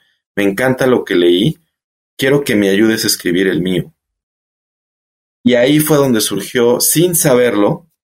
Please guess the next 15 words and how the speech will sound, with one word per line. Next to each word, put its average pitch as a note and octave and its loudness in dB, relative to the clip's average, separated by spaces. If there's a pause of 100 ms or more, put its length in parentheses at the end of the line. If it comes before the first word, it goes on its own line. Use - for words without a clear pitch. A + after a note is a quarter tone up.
(580)
lo G2 -2
que G2+ -4
más A2 -4
adelante G#2+ 0
se G2 -6
convertiría F#2+ -4 (320)
en F2+ -4
Epic E3 -6
Book. E2+ -4 (100)
Yo, A#2+ 2
al G2+ -2
principio, A2+ -2
mi A2 0
respuesta G#2 -4
fue, G#2+ -2